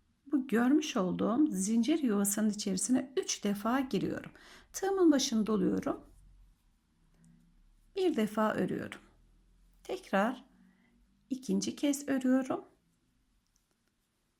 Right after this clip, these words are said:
Üçüncü kez örüyorum ve hepsini aynı anda çekiyorum. Bir zincirle kapatıyorum.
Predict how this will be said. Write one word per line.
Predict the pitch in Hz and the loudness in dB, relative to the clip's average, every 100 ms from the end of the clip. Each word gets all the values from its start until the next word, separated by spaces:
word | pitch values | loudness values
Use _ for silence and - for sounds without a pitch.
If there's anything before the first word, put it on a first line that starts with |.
| _ _ _ _ | _ _ _ _
Üçüncü | 381 - 277 226 208 | -12 0 2 2 0
kez | - 269 311 - | 0 2 0 0
örüyorum | 214 180 170 202 285 415 - _ _ _ _ - | 0 2 0 2 0 -2 -10 _ _ _ _ -8
ve | 339 | -6
hepsini | 320 311 - 247 226 - | -4 -2 0 0 0 -2
aynı | 330 302 185 | 2 4 4
anda | 196 185 214 | 2 0 -4
çekiyorum. | - 262 254 190 180 214 269 - - - - _ _ - | -6 -8 -4 -2 0 0 -4 -4 -18 -20 -20 _ _ -6
Bir | 370 302 | -2 0
zincirle | 226 208 202 240 302 - | 0 0 0 0 0 0
kapatıyorum. | 294 294 233 - 165 - | -4 -2 -4 -2 -4 -6